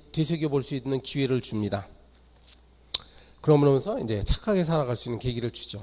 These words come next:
사회적 차원에서 보면 사회를 통합시킵니다. 종교 교리가 가리키는 거, 예수님의 말씀,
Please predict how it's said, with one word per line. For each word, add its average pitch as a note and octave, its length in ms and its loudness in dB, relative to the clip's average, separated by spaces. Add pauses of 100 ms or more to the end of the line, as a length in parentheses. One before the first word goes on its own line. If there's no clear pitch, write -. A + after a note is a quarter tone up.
사회적 B3 420 4
차원에서 G3 400 6
보면 F3+ 380 8 (420)
사회를 A3+ 380 8
통합시킵니다. C3 840 0 (840)
종교 A#3+ 340 10
교리가 G#3+ 420 10
가리키는 E3 460 4
거, A2+ 100 4
예수님의 F3+ 480 8
말씀, D3+ 520 6